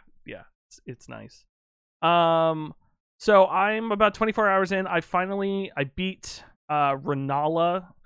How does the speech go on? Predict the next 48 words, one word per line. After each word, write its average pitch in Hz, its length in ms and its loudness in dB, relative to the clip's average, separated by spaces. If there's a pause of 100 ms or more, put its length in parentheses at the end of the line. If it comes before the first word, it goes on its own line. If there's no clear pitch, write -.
(340)
the 147 80 0
wi-, 139 340 -2
the 143 240 -2
Moon 156 340 -2
Queen. 190 460 -8
I 147 40 -8
don't 147 140 -8
think 123 140 -16
she's - 240 -16
a 104 40 -18
Witch 117 280 -14
Queen. 104 320 -18 (160)
I - 40 -20 (200)
think 190 160 -2
she's 180 140 -4
a 170 40 0
Moon 233 340 2
Queen, 147 480 -6 (440)
uh, 156 340 2
at 156 180 -2
the 156 120 -2
Raya 160 240 0
Lucaria 143 680 -2
place. 143 540 -4
I 156 480 0 (1080)
did 190 160 4
it. 226 260 -2
I 160 80 0
was 160 140 -2
trying 202 340 -2
it - 100 -14
solo 139 760 0 (540)
for, 156 80 -4
like, 143 160 2
an 135 80 -2
hour, 135 640 -2 (360)
and 139 100 -6
I 139 40 -2
was 135 160 -6
getting 160 220 -2
so 156 320 0
close, 131 640 -4
and 135 120 -12
then 131 100 -10
I - 20 -10
was 120 100 -14
like, 127 120 -18 (100)
"Ah, 156 180 0